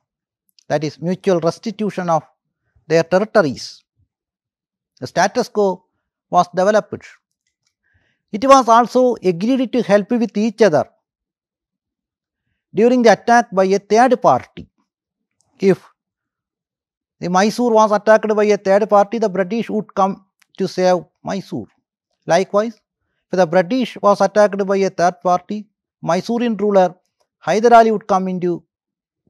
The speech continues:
forefront to save the British. This kind of agreement was also entered into between Mysore ruler Hyder Ali and the British under the Treaty of Madras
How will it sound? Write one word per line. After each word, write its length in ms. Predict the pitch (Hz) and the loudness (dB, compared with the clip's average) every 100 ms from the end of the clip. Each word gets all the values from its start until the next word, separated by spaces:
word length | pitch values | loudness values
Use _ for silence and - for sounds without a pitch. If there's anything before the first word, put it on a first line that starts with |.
| _ _ _ _ _ | _ _ _ _ _
forefront 640 | - 190 214 - 190 180 | 0 2 2 0 -4 -4
to 100 | 175 | -8
save 260 | 175 190 190 | -6 -4 -4
the 80 | 190 | -6
British. 520 | 214 233 165 - - _ _ _ _ _ _ _ _ _ _ _ - | -6 -4 -6 -8 -20 _ _ _ _ _ _ _ _ _ _ _ -6
This 180 | 233 - | -4 0
kind 280 | 247 247 247 | 0 2 2
of 100 | 226 | 2
agreement 420 | 196 233 240 226 | 0 -4 -2 2
was 220 | 220 208 | 2 4
also 280 | 202 196 214 | 0 0 -4
entered 360 | 190 190 202 | -2 0 0
into 160 | 202 190 | 0 -4
between 540 | 180 180 185 185 170 _ _ _ _ _ | -6 -6 -4 -4 -6 _ _ _ _ _
Mysore 400 | 147 185 - 214 | -4 -4 0 0
ruler 340 | 185 180 170 - _ _ _ | 2 4 2 2 _ _ _
Hyder 380 | - - 170 175 | -6 -4 2 2
Ali 280 | 175 175 - | 2 0 -6
and 160 | 160 160 | -8 -8
the 120 | 160 | -6
British 460 | 156 151 160 - _ _ - | -6 -6 -6 -8 _ _ -8
under 200 | 143 165 | -4 -2
the 120 | 147 | -2
Treaty 400 | 143 170 233 196 | -4 -4 -2 0
of 120 | 165 - _ _ _ | -2 -2 _ _ _
Madras 560 | 139 147 170 160 143 | -6 0 4 4 2